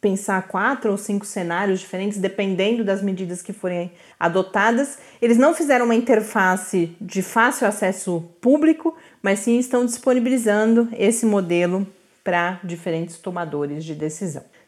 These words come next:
Então, a gente vê a, a variedade, e isso mostra pra gente também que, às vezes, quando a gente vê um modelo, parece que, bom, se tem um modelo, o modelo é o mesmo pra todo mundo, vai calcular a partir dos casos e das mortes, o futuro.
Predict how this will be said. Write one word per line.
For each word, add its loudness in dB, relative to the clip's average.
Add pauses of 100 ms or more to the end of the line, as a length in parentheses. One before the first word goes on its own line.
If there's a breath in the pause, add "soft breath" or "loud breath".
Então, -2
a 2
gente -2
vê 2
a, 2
a 2
variedade, 2 (360 soft breath)
e 2
isso 4
mostra 4
pra 2
gente -2
também 2
que, 2
às 4
vezes, 2
quando -2
a 2
gente 0
vê 6
um 6
modelo, 6 (180)
parece 4
que, -4
bom, 2
se -10
tem 2
um 6
modelo, 4
o 2
modelo 2
é 6
o 4
mesmo 4
pra 0
todo -2
mundo, 0
vai 0
calcular 2
a 2
partir -4 (160 loud breath)
dos -6
casos 2
e -4
das 0
mortes, 4
o 2
futuro. 0